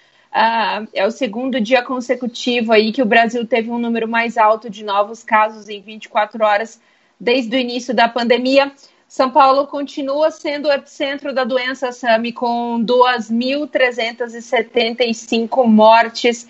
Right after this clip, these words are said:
e vinte e oito mil seiscentos e noventa e oito casos confirmados da doença, mais aí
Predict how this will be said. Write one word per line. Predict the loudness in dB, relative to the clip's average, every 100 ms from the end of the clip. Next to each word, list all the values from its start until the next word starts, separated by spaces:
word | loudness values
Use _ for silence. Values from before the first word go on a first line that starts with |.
| _ _ _ -12 0
e | 2 4 2 4 4 2 0
vinte | 0 4 2 4
e |
oito | 4 4 2 2
mil | 2 2 0 -2
seiscentos | 0 0 0 0 -2 -2 -6 -10 -8
e | -4 -2 -2 -4
noventa | -4 -4 -2 -8 0
e |
oito | 2 2 0 -4
casos | -4 2 2 2 -4 -18 -20
confirmados | -8 -6 -6 -4 -6 -6 -4 -4 -4 -6
da | -4 -2 -2
doença, | -2 -4 -4 -6 -4 -4 -4 _ _ _ -6
mais | -2 2 4 2 0 2
aí | 2 2 -4 -10